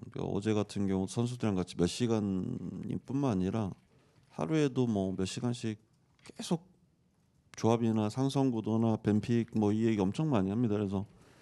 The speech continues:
그런 것들이 좀 팀적으로 계속 뭔가 발전 요소가 될 수 있지 않을까 생각을 합니다. 가끔 뭐 조금 혼란기가 올 때도 있긴 하지만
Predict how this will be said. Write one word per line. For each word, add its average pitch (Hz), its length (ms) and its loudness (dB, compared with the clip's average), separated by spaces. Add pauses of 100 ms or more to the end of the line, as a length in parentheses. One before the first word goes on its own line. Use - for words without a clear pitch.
(760)
그런 123 300 4
것들이 113 540 -4 (920)
좀 98 280 -2
팀적으로 107 1000 0 (220)
계속 117 360 0
뭔가 95 440 0 (1600)
발전 113 340 2
요소가 107 240 2
될 110 220 2
수 117 160 -2
있지 104 200 -2
않을까 90 580 0
생각을 104 420 -4
합니다. 127 400 -2
가끔 107 300 0
뭐 98 520 4
조금 101 400 -6 (420)
혼란기가 135 680 4
올 104 140 4
때도 104 260 0
있긴 95 180 0
하지만 107 380 0